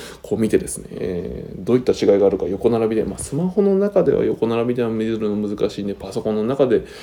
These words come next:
YouTubeと自分の動画を横並びにするんですかね。で、それで、えー、比較したりして、どこが違うんだろうっていうのを分析するのも、まあ、一つ手かなと思いますので、えー、ぜひシュートフォームの確立、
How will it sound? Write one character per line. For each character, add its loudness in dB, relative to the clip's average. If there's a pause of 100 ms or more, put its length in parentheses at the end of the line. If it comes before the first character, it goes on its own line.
(160)
YouTube -2
と 0
自 -2
分 -4
の 0
動 2
画 -2
を 2
横 -2
並 -2
び -8
に -8
す -8
る -2
ん -8
で -10
す -10
か -6
ね。 -10 (280)
で、 2
そ 2
れ 6
で、 4
え 2
ー、 -
比 -8
較 -4
し -6
た 2
り 2
し -8
て、 -8
ど 2
こ 2
が 4
違 -4 (100)
う 4
ん 2
だ 6
ろ 2
う 0
っ -8
て -2
い 4
う 4
の 4
を 2
分 4
析 -2
す -4
る 4
の 4
も、 0 (440)
ま 6
あ、 4
一 2
つ -6
手 0
か -8
な -4
と -4
思 0
い 0
ま 0
す -6
の -6
で、 -4
え 0
ー、 -4
ぜ -6
ひ -10
シ -4
ュ 0
ー -6
ト -4
フ -4
ォ -2
ー -2
ム -2
の -4
確 -6
立、 -4